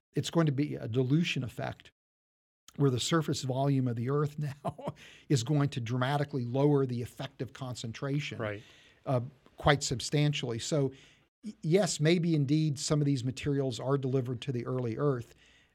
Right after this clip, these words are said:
Speaker 1: but that the inventory that's delivered is going to be inconsequential, I would argue, to the origin of
Speaker 2: Right,
Speaker 1: life.
Speaker 2: right.
Speaker 1: And, you know, it's interesting that when we look at the,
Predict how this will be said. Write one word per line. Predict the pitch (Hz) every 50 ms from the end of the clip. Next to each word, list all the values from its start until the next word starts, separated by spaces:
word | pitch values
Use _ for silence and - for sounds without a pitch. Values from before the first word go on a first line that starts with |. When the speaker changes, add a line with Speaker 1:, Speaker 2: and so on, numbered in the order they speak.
| _ -
Speaker 1:
but | 131 113 139 143 147 -
that | - 147 135 127 - - 139
the | 135 135 135 -
inventory | 165 175 175 170 165 139 - - - 151 143 139 135 127
that's | 123 127 117 - -
delivered | - 135 127 131 156 160 143 147 135
is | 127 120 110
going | 113 131 135 131 117
to | 127
be | 120 127 123 123 -
inconsequential, | 151 143 143 - - 131 127 - - 113 - - 139 135 135 - - 127 113 117 - - - - _ _ _ -
I | - 147
would | 135 135 127
argue, | 120 120 117 113 110 113 113
to | 110 - 117
the | 113 113
origin | 117 117 113 117 107 104 110 110
of | 104
Speaker 2:
Right, | 110 120 120
Speaker 1:
life. | 113 113 113 - - - -
Speaker 2:
right. | 104 92 95 113 - - _ _ _ _ _ -
Speaker 1:
And, | 170 165 165 160 147 - - - -
you | 160 160
know, | 160
it's | 143 131 - 180
interesting | 208 - 233 185 - - 147 139 131
that | 131 127 131
when | 139 139 135
we | 135 131
look | 123 139 180 175 165
at | 147 -
the, | 135 127 120 117